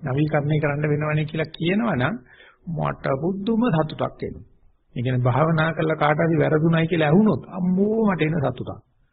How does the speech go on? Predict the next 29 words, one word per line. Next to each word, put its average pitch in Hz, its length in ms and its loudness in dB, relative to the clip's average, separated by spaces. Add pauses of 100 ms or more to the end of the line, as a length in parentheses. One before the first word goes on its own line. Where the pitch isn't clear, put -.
(360)
හරි 185 300 0
ගියයි 220 280 8
කිව්වනම් 214 420 4
වැරදිලා. 104 400 -4 (520)
කවුරු 143 200 4
හරි 143 120 6
හිතුවනම් 147 360 2
දැන් 143 220 2
නම් 139 220 2
මට 127 240 2
ෂොප් - 460 -6
එකට 139 240 0
සතිය 131 260 -2
තියෙනයි 143 320 -2
කියලා 247 260 -2
ඒ 151 180 -2 (400)
<laughs> - 0 -
හොන්දටම 156 440 -2
වැරදිලා 104 440 -4
තමයි. 82 240 -8 (1160)
මොකද 208 140 2
යාර 180 280 0
මොකද්ද 185 360 -2
ඕන 247 140 0
නිත්‍ය 226 280 0
දෙයක් 214 260 2
අල්ලගෙන 202 320 2
මේ 214 140 2
නටන්නේ. 160 440 -2